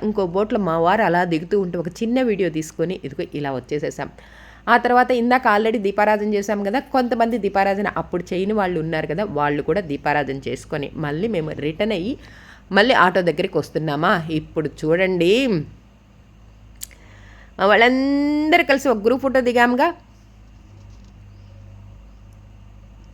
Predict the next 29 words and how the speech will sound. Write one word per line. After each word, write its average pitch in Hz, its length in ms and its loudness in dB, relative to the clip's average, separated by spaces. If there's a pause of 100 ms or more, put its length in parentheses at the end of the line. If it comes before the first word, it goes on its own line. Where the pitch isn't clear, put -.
(120)
చూడండి, 349 300 2
చూడండి, 349 280 4
చూడండి, 330 280 2
చూడండి, 339 140 2
ఒక - 140 -6
పెద్ద 247 640 6
పాముని 226 420 6
పట్టుకొచ్చి 202 640 0
వాడు 185 300 4
కనిపించిన 294 440 2
వాళ్ళ 220 320 4
అందరి 226 380 0
మెడల్లో 202 380 4
వేస్తాను, 220 460 4
వేస్తాను 208 400 2
అంటే 190 160 -2
మా 175 200 2
వారు 185 200 2
మొత్తానికి 202 460 -2
ధైర్యం 208 400 0
చేసి 214 160 2
ఇదిగో 156 180 -2
ఇలా 143 200 -2
పాము, 175 520 -2
అలా 175 480 4
పాము 185 320 0
మెడలో 180 420 0
వేసుకున్నారా. 185 680 0 (840)
అది 196 260 0